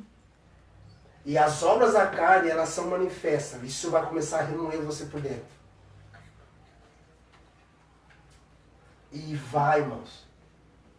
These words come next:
Eu já aconselhei pessoas, que homens que deitavam com suas esposas, deitavam com a esposa, mas não tava lá, tava com outra mulher na mente. Porque via isso,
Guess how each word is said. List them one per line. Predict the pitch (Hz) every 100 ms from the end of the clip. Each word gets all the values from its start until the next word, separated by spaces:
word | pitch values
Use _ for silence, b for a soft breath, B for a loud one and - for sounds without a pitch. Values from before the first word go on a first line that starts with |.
| _ _ _ _ - - - _ _ - _ - - - - - _ - _ _ - - 120
Eu |
já | 139 -
aconselhei | 185 170 175 170 190
pessoas, | 185 - 175 180 - - - - - - _ _ - -
que | 147
homens | 156 185 175 139 -
que | - 151 156
deitavam | 147 147 143 165 175
com | 175
suas | 175 165
esposas, | 156 165 170 147 139 123 -
deitavam | 131 151 190 185 170
com |
a | 311
esposa, | - 247 226
mas | 180 170
não | 185
tava | 190 175
lá, | 165 - -
tava | 156 151 151
com | 165
outra | 170
mulher | 170 160 151
na |
mente. | 143 147 - - _ _ _ - - - - _ - _ _ - _ _
Porque | 156 147 165
via | - - 277 -
isso, | - - -